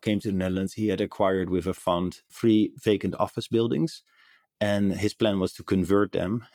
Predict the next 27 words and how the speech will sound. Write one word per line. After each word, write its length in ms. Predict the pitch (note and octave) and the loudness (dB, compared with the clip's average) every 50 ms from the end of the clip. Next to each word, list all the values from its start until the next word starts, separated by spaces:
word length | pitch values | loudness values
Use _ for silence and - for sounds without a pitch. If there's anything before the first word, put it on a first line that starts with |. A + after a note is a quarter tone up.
| _ - | _ -6
into 560 | - G2 F#2 E2 - - F2 F#2 F2+ E2+ D#2 - | -4 -4 -4 -4 -2 -2 0 2 2 0 -2 -4
student 380 | - - - A#2+ G#2+ G2+ F#2 E2 | -10 -6 -2 0 0 0 0 0
residences. 720 | E2 E2 - - D#2+ E2+ F2 - - - - - - - _ _ _ _ _ _ _ _ _ _ - | -2 -4 -4 -6 -8 -8 -8 -8 -8 -10 -12 -12 -12 -18 _ _ _ _ _ _ _ _ _ _ -6
But 120 | - F#2 F2 | -6 -2 0
that 120 | A2 G#2+ | 0 0
was 260 | G#2+ A2+ G#2 G2 - - - | 2 2 0 0 0 -4 -2
under 180 | A2 G#2+ G2 | 0 0 0
the 140 | F2+ F2+ F#2+ | 2 0 2
regulations 640 | F2+ G2 G2+ G2 G2+ F#2+ F#2 F#2 - - - F2 E2 | 2 0 0 0 0 0 0 0 -2 -4 -8 -6 -4
in 120 | F2 F2+ F2+ | -4 -2 -2
the 100 | F2+ F#2 | -2 -2
Netherlands 460 | F2+ F2 F2 F2 F2 F2 F2 E2 - | -2 -2 -2 0 0 0 -2 -2 -2
not 220 | G2 F#2 F2+ - | -4 -4 -4 -2
possible, 540 | - - G2 - - - A#2+ B2 C3+ C3+ - | -2 -2 -2 -2 -4 -6 -2 -2 -2 -2 -2
not, 200 | A2+ G#2+ G2+ - - _ _ _ _ _ _ - | -2 -2 -2 -4 -6 _ _ _ _ _ _ 0
not 240 | A2+ G#2+ G2+ F2+ A2 | 0 0 2 0 -2
at 120 | F#2+ - | -2 0
least 280 | G2 F#2+ F2+ - - - | 2 0 0 0 -4 -4
in 100 | G2+ F#2+ | -2 -2
the 80 | F2+ | 0
model 320 | F2+ F#2 F2 E2+ - E2+ D#2+ | 0 0 0 0 0 -2 -2
that 160 | F2 D#2+ D#2+ | -2 -4 -2
he 220 | F2 G2+ G2+ F2+ | -2 -2 0 0
envisioned. 560 | E2+ E2 E2+ E2 E2+ D#2+ - - - - - | 0 0 -2 -2 -2 -4 -6 -6 -10 -10 -10
So 200 | - - D#2+ F2 A2 | -10 -10 -10 -10 -10
small 380 | - - - G#2 G2+ G2+ G#2 G2 | -12 -6 0 2 4 4 4 4
rooms, 480 | F#2+ F#2 F2 F2+ F2 F2+ - - - | 4 4 2 2 0 -2 -6 -10 -14